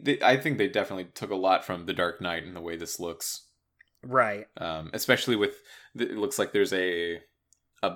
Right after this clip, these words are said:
Speaker 1: batch of sinew on the exposed part of his mouth going from the top to the bottom.
Speaker 2: Yeah.
Speaker 1: Yeah. Um, I, I like that my Harvey Dent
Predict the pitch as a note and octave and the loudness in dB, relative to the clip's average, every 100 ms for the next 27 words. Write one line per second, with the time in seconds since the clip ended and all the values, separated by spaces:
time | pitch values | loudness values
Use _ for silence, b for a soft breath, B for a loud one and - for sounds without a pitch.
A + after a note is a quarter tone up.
0 | - G#2 G2+ - - G#2 - - - G#2+ | 4 6 6 0 -2 -2 0 0 0 -2
1 | G2+ G2+ G#2 G2+ _ _ _ - G2+ F#2+ | -2 -4 -6 -10 _ _ _ -2 0 0
2 | F#2+ F#2 - - G2+ F#2 - G2+ F#2 F2+ | -4 -2 -4 0 0 0 0 0 0 -4
3 | F#2+ F#2 F#2 G2 F#2 - F2+ F#2+ F#2 F#2 | -4 -6 -4 -4 -6 -8 -6 -2 -2 -2
4 | F2+ F2+ E2+ D2 - _ _ _ _ _ | -6 -2 -2 -4 -16 _ _ _ _ _
5 | _ _ C3 C3+ G#2 F2+ - - F2 D#2+ | _ _ -4 -2 -2 -4 -12 -4 -4 -4
6 | _ _ _ - b b b b b b | _ _ _ -20 b b b b b b
7 | G2+ F#2 F2 E2+ E2+ _ _ - _ _ | 2 2 -2 -6 -14 _ _ -20 _ _
8 | B B B _ - A3+ D4+ - - - | B B B _ 8 10 8 0 -8 -18
9 | _ _ _ - A3 C4 G3 E3+ G#2 - | _ _ _ 8 10 10 8 8 6 -2
10 | - B2+ B2+ B2+ A2 G#2+ A2 G2 F2+ G2+ | -8 2 2 4 2 6 4 4 2 0